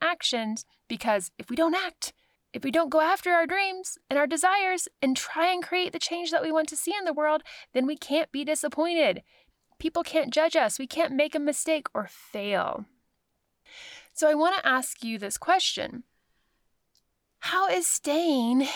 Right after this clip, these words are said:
in those thoughts and feelings that we label imposter syndrome serving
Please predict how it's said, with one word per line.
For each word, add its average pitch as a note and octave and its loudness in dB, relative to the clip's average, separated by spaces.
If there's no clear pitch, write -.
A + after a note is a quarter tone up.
in C4+ 4
those C4 4
thoughts A3+ 0
and G#3 -6
feelings A#3+ -2
that G3+ 0
we G#3 -6
label F#3 -4
imposter G3 -4
syndrome E3 -8
serving G#3 -6